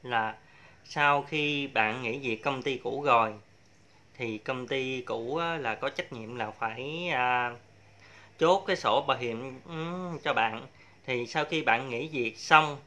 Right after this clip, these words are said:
khoảng một tháng thì công ty sẽ hẹn bạn lên trên, à, cái, à,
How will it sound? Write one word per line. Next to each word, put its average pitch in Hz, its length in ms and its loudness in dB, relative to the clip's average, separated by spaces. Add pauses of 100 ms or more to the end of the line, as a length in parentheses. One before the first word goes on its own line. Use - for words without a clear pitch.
(600)
khoảng 170 580 -4
một 113 180 -4
tháng 190 380 6
thì 131 120 -6
công 135 160 -4
ty 131 160 -2
sẽ 160 140 -4
hẹn 120 360 -6
bạn 110 280 -4
lên 131 380 0
trên, 131 360 -2
à, 123 540 2
cái, 160 260 -6
à, 123 360 0